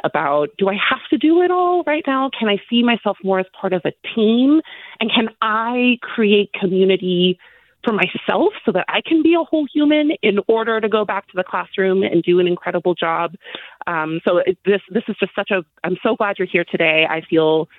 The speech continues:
really, really excited to read your book and use it as, uh, uh, as, like, part of the, the program that I'm building and, and bringing to teachers. Um, so I just really appreciate, uh, you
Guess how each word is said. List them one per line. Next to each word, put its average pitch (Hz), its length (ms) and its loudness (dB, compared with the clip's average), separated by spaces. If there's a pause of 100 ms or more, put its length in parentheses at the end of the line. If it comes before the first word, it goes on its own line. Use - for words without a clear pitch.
(260)
really, 185 380 4
really 165 340 2
excited 165 460 -4
to 160 140 -2
read 180 200 0
your 240 120 2
book 302 260 -2
and 160 260 0
use 165 140 2
it 156 220 2
as, 143 320 -4 (300)
uh, 139 280 -2 (680)
uh, 151 240 -2
as, 143 240 0
like, 156 160 -2
part 170 240 -4
of 156 220 -2
the, 151 260 0
the - 60 -2
program 185 500 -2
that 160 100 2
I'm 156 400 -4 (120)
building 175 460 4
and, 160 180 4
and 170 160 0
bringing 165 320 2
to - 120 -6
teachers. 156 600 0 (160)
Um, 151 480 0
so 143 120 2
I 143 120 0
just - 180 -4
really 156 200 4
appreciate, 143 580 0 (160)
uh, 139 220 0 (100)
you 170 180 0